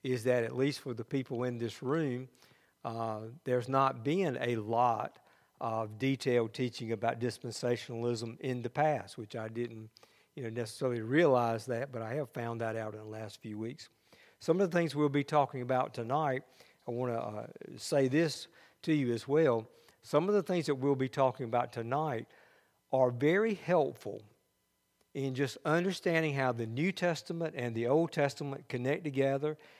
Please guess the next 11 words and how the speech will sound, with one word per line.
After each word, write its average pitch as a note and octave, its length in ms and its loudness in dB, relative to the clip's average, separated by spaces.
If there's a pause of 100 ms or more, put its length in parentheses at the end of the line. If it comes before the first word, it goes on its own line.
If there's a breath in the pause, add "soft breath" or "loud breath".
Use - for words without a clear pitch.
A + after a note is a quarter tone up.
(180 soft breath)
And C3 160 2
even G3 260 4
if F3 180 0
we F3+ 160 2
don't E3+ 300 2
even D#3 260 2
wanna D#3 220 0
be D#3 160 2
thinking E3 440 2
about A#2+ 280 -2
prophecy, A2 560 -4